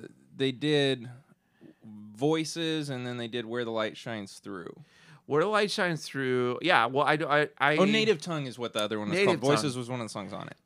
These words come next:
Speaker 2: But, like, there's, I think, I think more than half the songs on those records are not atmospheric.
Speaker 1: Fading West really was. That felt like a very
Speaker 2: Fading
Speaker 1: poppy
Speaker 2: West
Speaker 1: album.
Speaker 2: was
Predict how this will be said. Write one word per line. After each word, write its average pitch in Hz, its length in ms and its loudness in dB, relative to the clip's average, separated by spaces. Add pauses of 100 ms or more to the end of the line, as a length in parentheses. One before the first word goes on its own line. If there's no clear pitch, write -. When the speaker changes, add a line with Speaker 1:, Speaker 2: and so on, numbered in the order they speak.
(160)
Speaker 2:
But, 185 120 -2
like, 185 260 0
there's, 196 240 -2
I 180 100 0
think, 202 300 -8 (1400)
I 156 40 -8
think 175 260 -8
more 151 300 0
than 135 140 -6
half 135 440 -6
the 120 100 -10
songs 113 880 -6
on 113 220 -4
those 110 240 -4
records 107 800 -6
are 117 120 -6
not 107 320 -6
atmospheric. - 840 -16 (560)
Speaker 1:
Fading 185 380 4
West 135 300 0
really 95 260 -4
was. 64 340 -10
That 123 300 2
felt 123 220 0
like 104 140 -2
a 107 60 0
very 104 140 -4
Speaker 2:
Fading 311 220 0
Speaker 1:
poppy 110 180 2
Speaker 2:
West 240 200 2
Speaker 1:
album. 92 180 0
Speaker 2:
was 180 180 -2